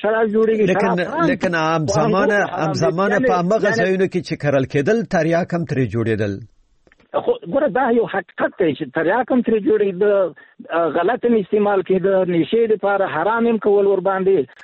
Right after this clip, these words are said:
Speaker 1: خو یو بهانه وه، یعنی واحده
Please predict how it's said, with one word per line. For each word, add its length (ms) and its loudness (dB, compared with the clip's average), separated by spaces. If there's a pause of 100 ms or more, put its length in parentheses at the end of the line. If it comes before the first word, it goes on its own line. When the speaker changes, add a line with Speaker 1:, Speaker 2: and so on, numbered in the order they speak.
(120)
Speaker 1:
خو 240 0 (380)
یو 220 2
بهانه 380 0
وه، 120 2
یعنی 280 2 (300)
واحده 1200 0